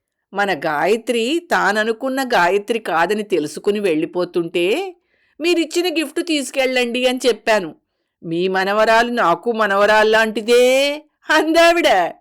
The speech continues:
తప్పకుండా ఆవిడకి అమర్చిన కన్ను మా వారిదే, సందేహం లేదు." అక్కడున్న వాళ్ళంతా రాజేశ్వరి వైపు దిగ్భ్రాంతిగా చూశారు. ఆవిడను నిరుత్సాహపరచడం ఇష్టం లేక మౌనంగా ఉండిపోయారు.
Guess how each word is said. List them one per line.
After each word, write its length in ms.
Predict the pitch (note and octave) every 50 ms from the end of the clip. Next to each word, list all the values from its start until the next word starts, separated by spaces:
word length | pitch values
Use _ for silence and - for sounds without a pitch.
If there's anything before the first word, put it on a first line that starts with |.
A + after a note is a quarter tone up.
| _ _ _ _ _ _ _ _ _ _ _
తప్పకుండా 760 | E3+ D#3+ - _ _ _ - G3 - - G#3 G#3 G#3+ B3 C4
ఆవిడకి 380 | B3+ A3+ G3+ F#3+ F3+ E3+ -
అమర్చిన 460 | E3+ D#3+ D#3 E3+ E3+ - - G#3+ G3+ F#3+
కన్ను 320 | F#3+ F#3 E3+ D#3+ E3+ G3
మా 220 | G3+ F#3 D#3+ D#3+
వారిదే, 460 | E3 E3 D#3+ E3 E3 E3 E3 F3+ D#3+ - _ _ _ _ _ _ _ _ -
సందేహం 580 | C4 G3 A#3+ B3+ C4 D4 D4+ D4+ C4+ B3 D#4+
లేదు." 400 | F#4 F4 C4 - A#3+ B3 A3+ F#4+ - _ _ _ _ _ _ _ _ _ _ _ _ _ _ _ _ _
అక్కడున్న 460 | - - - - G3 F3+ F3 E3+ F3+ F#3
వాళ్ళంతా 600 | F#3+ G3 G3 F#3+ F3+ D#3+ E3 D#3 - E3+ E3 E3
రాజేశ్వరి 640 | E3 D#3+ E3 F3 F3+ G#3+ A3+ A3 - - G3+ F3+
వైపు 440 | E3+ E3 E3 E3 - F3 D#3+ - - -
దిగ్భ్రాంతిగా 840 | D#3 F3 E3 D#3 D3+ D3+ E3 G#3 A3 A#3 A#3 A3+ A#3+ A3 G#3 G3 F3+ - E3+
చూశారు. 380 | D#3 D#3 - F#3 D#3+ D#3+ D#3+ - _ _ _ _ _ _ _ _ _ _ _ -
ఆవిడను 460 | F#3 F#3 F3+ F#3 F#3 F3+ F3 E3+ E3
నిరుత్సాహపరచడం 1120 | D#3+ D#3+ E3 F3 G#3 G3+ G3+ - - A#3+ A3+ G#3+ A3 A3 - E3+ E3 D3+ - E3 D#3 D#3
ఇష్టం 400 | D3+ D3 D3 - - G3 G3+ G#3
లేక 380 | G#3 F#3+ D#3 D3 - - - G3+ _ _ _ _ _ _ _ _ F#3
మౌనంగా 540 | F3 F3+ F#3 G#3+ A#3 C4 B3+ B3 A#3 A3+ G3
ఉండిపోయారు. 580 | F3 D#3+ E3 E3+ E3+ - D#3 D3+ D#3+ D#3+ F3